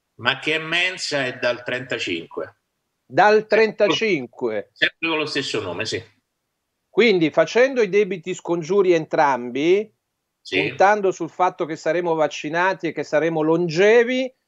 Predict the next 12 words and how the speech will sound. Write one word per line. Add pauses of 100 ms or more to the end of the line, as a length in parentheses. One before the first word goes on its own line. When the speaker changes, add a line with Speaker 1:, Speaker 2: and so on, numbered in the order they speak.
(760)
Speaker 2:
vabbè,
ci
vedremo
anche
prima.
Diciamo
che
prendiamo
l'appuntamento
per
il
duemilatrentacinque